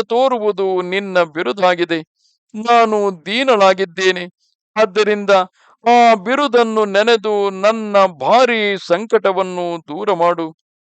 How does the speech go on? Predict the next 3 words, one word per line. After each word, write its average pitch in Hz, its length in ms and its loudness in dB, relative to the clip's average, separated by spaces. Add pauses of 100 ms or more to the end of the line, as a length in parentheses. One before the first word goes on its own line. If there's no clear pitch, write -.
(480)
ಕಂದ, 202 260 0 (680)
ಇಂದ್ರಪುತ್ರ 247 800 0 (280)
ಜಯಂತನ 226 560 2